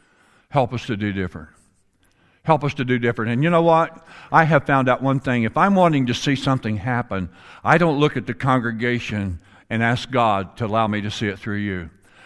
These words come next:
When I cry out for something in, that I want to see, such as love and compassion on a hurting world, when I see something that really is needful, the first thing I do, I, the Bible says, "Let a man examine himself." And I'm not your examiner this morning. I'm just your table server.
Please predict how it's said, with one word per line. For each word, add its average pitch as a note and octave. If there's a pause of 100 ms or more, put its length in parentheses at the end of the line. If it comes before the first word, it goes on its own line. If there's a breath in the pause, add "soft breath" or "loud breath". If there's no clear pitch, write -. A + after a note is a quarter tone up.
When B2
I E3+
cry E3+
out D#3
for C3
something D#3
in, C3 (180 loud breath)
that B2+
I C#3+
want D#3+
to C3+
see, D3 (340 loud breath)
such E3+
as B2+
love D3
and A#2
compassion D3+
on B2+
a A#2+
hurting C3+
world, B2+
when C3+
I E3+
see F3
something D3+ (280 loud breath)
that C#3
really D#3
is C3+
needful, D#3
the C3+
first F#3
thing E3
I D3
do, C#3+
I, C3+ (260 loud breath)
the C3
Bible F3
says, D3+
"Let F3
a D3+
man D#3
examine C3
himself." B2
And A#2+
I'm F3
not F3+
your D3+
examiner D3
this A2+
morning. C3+ (300 loud breath)
I'm E3
just G3
your D3+
table D3+
server. G#2